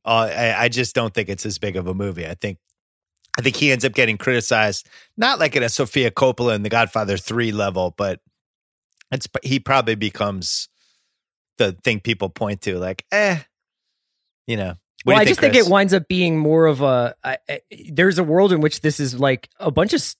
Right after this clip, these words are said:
Speaker 2: sci-fi movies that, teenage sci-fi movies that came out in and around this time period, like Explorers or something like that, where it's like, people like it.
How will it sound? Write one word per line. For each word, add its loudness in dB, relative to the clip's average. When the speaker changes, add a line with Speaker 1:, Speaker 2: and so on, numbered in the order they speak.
Speaker 2:
sci-fi 0
movies -2
that, -4
teenage 0
sci-fi 0
movies -4
that -6
came -4
out 0
in 2
and -2
around 2
this 0
time 0
period, 0
like -4
Explorers 0
or -2
something -4
like -6
that, -2
where 0
it's -2
like, 0
people 4
like 4
it. 2